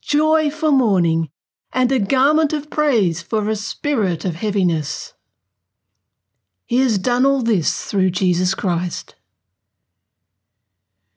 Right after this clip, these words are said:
So for us today, he wants to take us to the next level. That is to live in the reality,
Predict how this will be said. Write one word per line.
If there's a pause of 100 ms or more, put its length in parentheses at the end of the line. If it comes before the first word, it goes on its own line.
(260)
So
for
us
today, (640)
he
wants
to
take
us
to
the
next
level. (760)
That
is
to
live
in
the
reality,